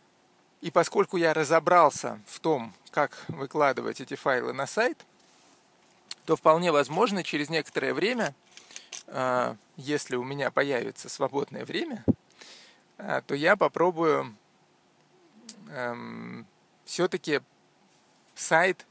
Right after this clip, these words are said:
сделать. Это хорошая новость, которой бы не было,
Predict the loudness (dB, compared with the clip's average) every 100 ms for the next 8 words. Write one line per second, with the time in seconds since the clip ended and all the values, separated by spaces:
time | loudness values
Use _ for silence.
0 | -14 -6 0 0 0 -10 -20 _ _ _
1 | _ _ _ _ _ -20 -20 -20 _ _
2 | _ _ _ -20 -20 -20 -20 _ _ _
3 | _ _ _ _ _ _ _ _ _ _
4 | _ _ _ _ _ _ 0 2 4 2
5 | 0 -8 -20 -20 -20 -6 4 6 6 2
6 | 2 4 2 -2 -8 -20 _ -20 -4 -2
7 | 2 4 2 -2 -4 -4 -4 -8 _ -12
8 | -4 0 2 2 2 -2